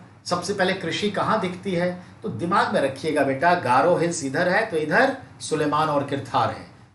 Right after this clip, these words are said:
किरथार सुलेमान पश्चिम में, पूरब में गारो, नहीं, बीच में विंध्याचल,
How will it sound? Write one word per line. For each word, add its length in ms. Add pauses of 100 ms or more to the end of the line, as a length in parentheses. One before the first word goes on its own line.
(120)
किरथार 420
सुलेमान 500
पश्चिम 280
में, 240
पूरब 240
में 200
गारो, 300 (320)
नहीं, 220 (400)
बीच 260
में 200
विंध्याचल, 640